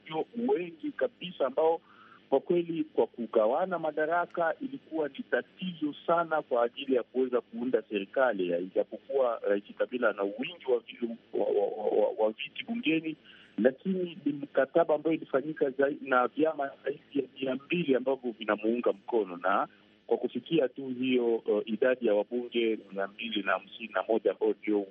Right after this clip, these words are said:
wingi unaotakika kupitisha miswada ya sheria na, na kadhalika. Kwa hiyo, uh,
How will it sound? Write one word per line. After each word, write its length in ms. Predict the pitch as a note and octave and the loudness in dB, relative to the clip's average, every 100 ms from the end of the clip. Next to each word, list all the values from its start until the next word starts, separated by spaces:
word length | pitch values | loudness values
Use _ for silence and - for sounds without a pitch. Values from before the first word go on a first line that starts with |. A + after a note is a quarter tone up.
| G2+ | -2
wingi 280 | C3 C3 G2 | -2 -2 -2
unaotakika 580 | F#2 F#2 F#2 A#2+ G#2+ | 0 0 -2 0 -2
kupitisha 500 | - - - G2+ - F#2+ | -2 -6 -12 -6 -4 -4
miswada 380 | E2+ F#2+ F#2+ | -2 0 2
ya 80 | F2 | 0
sheria 380 | - F2+ G#2 G2 | 0 -2 0 0
na, 200 | - - - - - - | 0 -8 -8 -20 -20 -2
na 100 | G2 | 0
kadhalika. 440 | G#2+ G#2 G#2 - F#2+ | 4 2 2 0 2
Kwa 140 | D#3 | 2
hiyo, 200 | G3 F#3+ | 2 0
uh, 680 | F3+ - - - - - | -4 -18 -20 -20 -16 -4